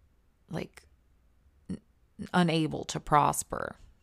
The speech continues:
right? Like, when you think about fall, the season, when you just think about the seasons, fall, like,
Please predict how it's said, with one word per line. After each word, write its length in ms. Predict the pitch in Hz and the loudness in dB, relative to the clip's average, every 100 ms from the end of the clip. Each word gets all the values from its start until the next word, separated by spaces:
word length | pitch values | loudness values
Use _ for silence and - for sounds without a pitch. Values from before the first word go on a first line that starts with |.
| _ | _
right? 380 | 160 156 151 - 160 | 0 2 2 -2 -4
Like, 200 | 160 160 | -4 -2
when 120 | 151 | -4
you 100 | 147 | -2
think 220 | 156 143 | -4 -2
about 360 | 147 151 - - | 0 0 0 0
fall, 680 | - 147 143 - - 165 - _ _ _ _ | 6 8 8 4 0 -4 -12 _ _ _ _
the 80 | 151 | -8
season, 580 | - 175 160 151 147 143 | -4 0 0 -2 -4 -4
when 100 | 156 | -2
you 120 | 160 | -2
just 240 | 160 - | -2 -2
think 200 | - 170 | -2 -2
about 260 | 156 147 - | -2 -2 -2
the 60 | 147 | -6
seasons, 760 | - 175 160 170 165 185 165 - | -6 -4 -2 -4 -6 -8 -8 -2
fall, 500 | 156 147 143 143 - - - - _ _ _ - | 0 2 0 -4 -8 -16 -20 -20 _ _ _ -10
like, 400 | - 95 - | -6 -6 -10